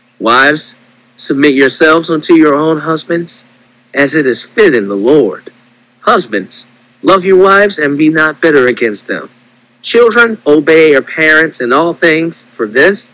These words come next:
is well-pleasing unto the Lord. Fathers, provoke not your children to anger,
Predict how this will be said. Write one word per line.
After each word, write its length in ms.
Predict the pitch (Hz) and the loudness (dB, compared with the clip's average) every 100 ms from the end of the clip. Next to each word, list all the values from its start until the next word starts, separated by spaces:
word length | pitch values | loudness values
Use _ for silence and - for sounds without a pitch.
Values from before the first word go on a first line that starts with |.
| _ | _
is 180 | - 110 | -10 -4
well-pleasing 720 | 107 127 131 - 160 160 160 123 | 0 2 0 0 2 2 0 -4
unto 280 | 107 - | -4 -8
the 100 | - | -8
Lord. 560 | 92 113 151 104 - - _ _ _ _ _ | -2 2 4 2 -2 -16 _ _ _ _ _
Fathers, 420 | - 165 175 165 | -2 0 0 -2
provoke 440 | - 160 147 160 147 | -4 -4 0 0 2
not 240 | 143 117 | 0 0
your 120 | 107 | -4
children 460 | - - 143 123 117 | -4 0 2 0 -4
to 120 | 95 | -4
anger, 420 | 120 120 95 69 | -4 -4 -6 -12